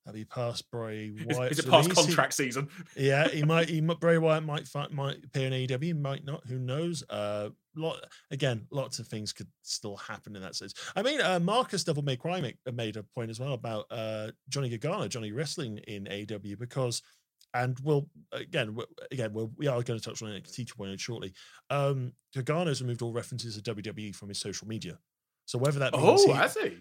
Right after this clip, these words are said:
Speaker 1: So whether that means he's, he's winding down his contract and just waiting for, I think, December to roll around, maybe, could be, who knows? Um,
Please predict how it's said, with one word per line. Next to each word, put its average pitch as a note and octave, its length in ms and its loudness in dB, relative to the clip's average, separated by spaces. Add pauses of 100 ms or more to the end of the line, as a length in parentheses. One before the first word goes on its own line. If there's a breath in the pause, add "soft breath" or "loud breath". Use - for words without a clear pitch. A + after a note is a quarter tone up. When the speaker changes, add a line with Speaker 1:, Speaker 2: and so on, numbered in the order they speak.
(120)
Speaker 1:
So D3 200 4
whether F#3 340 6
that G3 160 6
means E3 280 2
he's, C#3 420 0 (360)
he's C3+ 300 -2
winding C#3+ 440 2
down C3 180 2
his C3 140 0
contract B2 440 -4
and B2+ 80 -6
just B2 200 -6
waiting A#2 200 -2
for, A#2+ 220 -8
I - 20 -6
think, B2+ 260 -8
December C3 480 -2
to C#3+ 140 -6
roll D#3+ 260 0
around, A3+ 280 -4
maybe, D#4+ 480 -4
could C#4+ 240 -10
be, F4 180 -8
who C4 160 -10
knows? C4 400 -8 (400 loud breath)
Um, F3 560 6